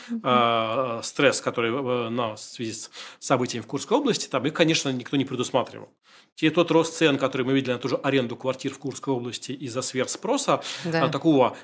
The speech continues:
Speaker 2: полноценного решения к-, квартир на, на, на всех нет, тем более регион остается таким привоенным, а, куда прилетают и так далее. Поэтому, а, очевидного решения, а, с помощью которого появятся дома там, и найдутся квартиры в других регионах, их тоже,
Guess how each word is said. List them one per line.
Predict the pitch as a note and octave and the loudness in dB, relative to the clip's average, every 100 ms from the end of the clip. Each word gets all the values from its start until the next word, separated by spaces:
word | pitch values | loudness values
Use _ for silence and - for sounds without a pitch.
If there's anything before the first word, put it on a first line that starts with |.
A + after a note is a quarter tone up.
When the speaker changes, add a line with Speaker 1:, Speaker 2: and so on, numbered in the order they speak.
| _ | _
Speaker 2:
полноценного | D3+ D3+ E3 F#3+ D3+ C3+ | 4 4 6 4 6 4
решения | C3+ C#3 - C3+ A#2 A2+ A2 A2 | 2 2 2 2 2 -2 -2 -4
к-, | G#2 - E3 | -6 -6 0
квартир | C#3+ C#3+ E3 G#3 | 2 2 2 -2
на, | C3+ C3 | 0 0
на, | B2+ A#2+ G#2+ | 0 -4 -2
на | B2 | -2
всех | - D3 C#3+ | -2 -2 0
нет, | A#2 | -2
тем | - | -6
более | G#2 A2 | -10 -10
регион | G#2+ A#2+ C#3+ | -6 -2 -2
остается | C#3 B2+ B2 - | -2 -4 -4 -8
таким | - A2+ | -14 -4
привоенным, | C#3 C3+ A#2+ A#2 C3+ B2 G#2+ - - - | 2 4 4 2 -2 -2 -8 -14 -16 -6
а, | A2 A2+ | 0 0
куда | B2+ A#2+ A#2+ | 0 0 0
прилетают | B2+ B2 A2+ C3+ A#2 | -2 -6 0 0 -2
и | - | -2
так | B2+ A#2 | -2 -2
далее. | G2+ G2+ G#2 | -8 -12 -6
Поэтому, | A#2 A#2+ C3+ C3 A#2+ - - - | -4 -2 -2 -2 -4 -12 -20 -10
а, | C3+ C#3+ | -4 -2
очевидного | - - F3+ F#3 C3+ B2 | 0 2 4 4 6 4
решения, | B2+ - D3+ B2 A2 G#2+ G#2+ - - - | 2 0 2 2 0 -6 -8 -12 -20 -16
а, | A2+ | -14
с | - | -4
помощью | C#3+ B2 - | -2 -2 -2
которого | B2+ C#3 B2 | -2 0 -2
появятся | C#3 C3+ B2 A#2 B2+ | 0 0 0 -2 -2
дома | A#2+ B2+ A#2 | 0 0 0
там, | G#2+ G#2+ A2+ | -4 -10 -10
и | A#2 | -8
найдутся | A#2 A#2 A#2 - A#2+ B2 | -6 -6 -8 -8 -8 -8
квартиры | - A#2+ - A#2+ | -6 -6 -4 -6
в | |
других | A2+ B2+ B2+ | -6 -8 -6
регионах, | C#3 C3 B3+ B3+ - - - - - | -4 0 2 0 -4 -12 -16 -16 -8
их | D3 - | -8 -2
тоже, | D#3+ D#3 A#2 C3 A2+ | 2 2 4 2 2